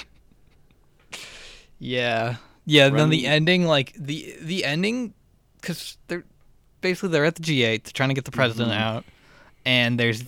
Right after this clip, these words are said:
Speaker 1: guys dressed as, like, Canadian, um, some form
Speaker 2: Military?
Speaker 1: of police.
Speaker 2: Yeah.
Speaker 1: Yeah. Um, so, like, there's the one guy shooting, he gets killed,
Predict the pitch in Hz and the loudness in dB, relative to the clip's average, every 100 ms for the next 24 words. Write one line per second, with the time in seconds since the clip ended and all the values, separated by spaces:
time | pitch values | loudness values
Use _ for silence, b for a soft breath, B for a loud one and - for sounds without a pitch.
0 | - 127 120 113 120 - 117 120 107 - | -2 2 4 2 -2 -2 -4 -2 -4 -6
1 | - - b b b - 135 127 123 120 | -18 -20 b b b -4 0 2 2 0
2 | 117 110 117 110 - _ - - 120 - | 0 -2 -4 -6 -10 _ -10 -8 -8 -10
3 | - - 120 117 101 113 120 135 131 127 | -12 -4 -2 -2 -2 -4 -4 -6 -4 -2
4 | - 143 147 143 - 95 90 87 82 85 | -4 -6 -8 -10 -10 -8 -8 -8 -10 -12
5 | 82 135 123 85 - _ b b b b | -8 -4 -2 -4 -8 _ b b b b
6 | - 147 135 131 135 B - - 165 151 | 0 4 4 4 0 B -6 4 6 8
7 | 151 - 139 135 139 139 139 160 185 156 | 6 -2 -6 0 2 2 2 4 6 4
8 | 135 139 117 117 143 - _ _ - 135 | 4 2 0 -2 -4 -8 _ _ -4 -2
9 | 127 - - - - 127 113 120 | -2 -4 -20 -20 -6 -2 -2 -4